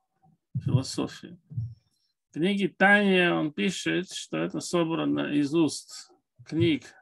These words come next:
и из уст мудрецов. И книги имеются в виду писания Маорала.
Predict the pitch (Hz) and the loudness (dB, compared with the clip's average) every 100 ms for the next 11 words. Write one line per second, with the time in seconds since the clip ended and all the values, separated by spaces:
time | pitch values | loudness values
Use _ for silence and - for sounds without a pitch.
0 | _ _ _ _ - 135 127 - 131 127 | _ _ _ _ -10 -6 -6 -8 -10 -10
1 | 147 143 - - - 170 - 269 247 - | -8 -10 -10 -12 -10 -10 0 2 2 -2
2 | _ _ _ _ _ _ _ _ _ _ | _ _ _ _ _ _ _ _ _ _
3 | _ _ _ - 139 156 - 175 220 233 | _ _ _ -8 -4 -4 -2 0 2 2
4 | 202 185 185 190 175 175 160 180 175 170 | 4 2 2 0 -2 -4 0 2 2 2
5 | 165 - 143 160 160 165 160 156 139 139 | -2 -8 -8 -2 -2 -2 -4 -4 -4 -4
6 | 123 110 - | -6 -10 -14